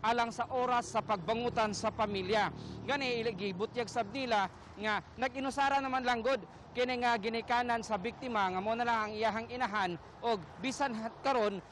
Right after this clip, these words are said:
dili sab kaayo halos maistorya sa pami-, sa mga paryente nila ang, ah, inahan sa biktima. Sanglit, ah, tumong lang niya una nga mapahiluna og mapahapsay ang, ah, kini nga paghiluna sa iyahang anak.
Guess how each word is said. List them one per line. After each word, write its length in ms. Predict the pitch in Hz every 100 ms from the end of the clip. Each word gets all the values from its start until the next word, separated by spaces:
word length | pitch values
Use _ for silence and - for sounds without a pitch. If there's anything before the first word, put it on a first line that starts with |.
| -
dili 240 | 170 262 262
sab 240 | 262 202
kaayo 240 | 233 233 202
halos 480 | 196 247 269 233
maistorya 560 | 214 214 - 240 226 220
sa 240 | 208 214
pami-, 320 | - 202 214 185
sa 160 | - 185
mga 160 | 196 202
paryente 480 | 208 190 214 226
nila 400 | 220 226 214 185 - - -
ang, 320 | 208 208 208
ah, 20 | 240
inahan 320 | 226 208 233
sa 160 | 202 185
biktima. 400 | 226 233 202 175 - - -
Sanglit, 400 | 254 254 240 233
ah, 240 | 214 202 - - -
tumong 320 | - 269 285 277
lang 240 | 269 262
niya 320 | 262 214 185 - 247
una 320 | 269 233 214 - -
nga 240 | 170 214 202
mapahiluna 960 | 202 - 202 180 220 254 262 254 247 -
og 80 | 185 185
mapahapsay 800 | 175 165 220 233 - 233 220 208 - -
ang, 160 | 196 208
ah, 160 | 208
kini 320 | 202 220 214 214
nga 160 | 202 180
paghiluna 560 | 190 196 214 254 254 240 - -
sa 160 | 214 214
iyahang 400 | 208 214 202 220
anak. 320 | 233 254 247